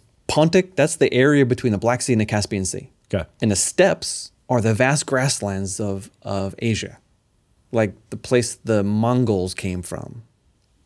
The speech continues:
Speaker 1: But this is the Yamnaya culture. So if you're looking for European D N A in ancient specimens,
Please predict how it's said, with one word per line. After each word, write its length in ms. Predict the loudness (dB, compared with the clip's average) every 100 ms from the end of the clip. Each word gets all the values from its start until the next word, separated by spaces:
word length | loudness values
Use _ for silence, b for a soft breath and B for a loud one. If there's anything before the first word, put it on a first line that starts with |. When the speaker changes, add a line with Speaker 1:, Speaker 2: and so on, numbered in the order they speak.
| -8
Speaker 1:
But 100 | -4
this 180 | -2
is 100 | -2 0
the 140 | 0
Yamnaya 480 | 2 2 2 4 2
culture. 260 | 0 -2 0
So 220 | 4 4
if 100 | 6
you're 120 | 4
looking 260 | 4 6 4
for 140 | 4
European 500 | 4 6 4 4 2
D 140 | 4 2
N 80 | 2
A 280 | -2 -4 -6 -4
in 80 |
ancient 360 | -2 0 -2 -4 _ _ _ -10
specimens, 640 | -2 2 4 4 0 -2